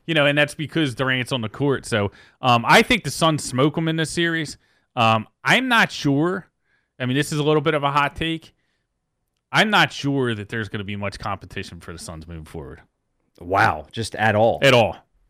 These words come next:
Speaker 1: Like, I think they wipe through the Nuggets, and then they're gonna probably get, you know, the Lakers or the Warriors, and that, that'll probably be a tougher series,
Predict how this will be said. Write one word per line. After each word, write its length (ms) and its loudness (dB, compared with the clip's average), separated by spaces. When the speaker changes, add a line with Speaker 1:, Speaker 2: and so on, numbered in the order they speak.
Speaker 1:
Like, 160 4
I 120 8
think 200 2
they 120 4
wipe 280 4
through 140 -6
the 60 -4
Nuggets, 520 0
and 140 -2
then 120 6
they're 100 2
gonna 200 0
probably 380 2
get, 400 2
you 120 -4
know, 340 -2
the 80 -12
Lakers 800 -2
or 120 -2
the 80 -6
Warriors, 800 -4
and 320 -12
that, 220 -4
that'll 220 2
probably 260 2
be 140 -2
a 40 -6
tougher 300 -2
series, 560 -8